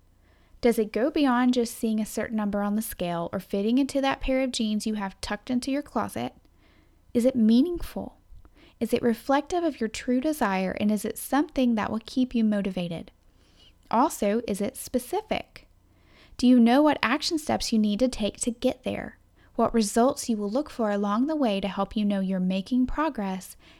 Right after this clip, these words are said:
and you're on the right track? If you're listening to me right now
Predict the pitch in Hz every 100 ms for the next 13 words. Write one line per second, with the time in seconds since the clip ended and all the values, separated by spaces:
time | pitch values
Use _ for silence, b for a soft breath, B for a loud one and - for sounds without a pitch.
0 | b 214 196 190 196 202 190 170 - 196
1 | 170 - - _ _ b b b - 262
2 | 269 254 302 359 339 320 311 247 220 214
3 | 202 196 - 185 175 175